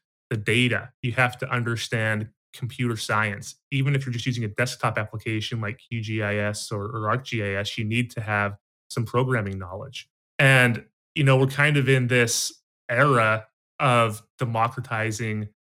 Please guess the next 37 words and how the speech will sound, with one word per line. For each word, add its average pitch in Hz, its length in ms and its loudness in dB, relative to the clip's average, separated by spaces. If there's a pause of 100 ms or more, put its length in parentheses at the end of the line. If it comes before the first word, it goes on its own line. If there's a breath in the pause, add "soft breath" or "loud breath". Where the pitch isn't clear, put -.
(120)
access 110 440 -4
to 107 100 -8
learning. 101 400 -6 (320)
And 139 120 2
that's 139 180 4
kind 151 240 0
of 123 80 0
where 117 140 0
I 127 120 4
want 123 320 0 (260)
to - 80 -4
help 143 300 -2
with 123 160 -6
this 101 320 -4
is, 101 320 -6 (340)
you 139 80 2
know, 127 80 2
you 123 160 2
don't 147 320 0
need 143 140 0
to 131 60 0
take 131 240 -2
a 120 40 -6
university 117 680 -4
course 98 640 -8 (360)
that - 100 -8
costs - 600 -2 (160)
thousands 113 360 -2
of 107 100 -6
dollars 107 640 -2 (240)
to 131 60 -4
be 123 100 -2
able 123 160 0
to 123 100 -4
understand 117 560 -4
these - 180 -10
things. - 420 -14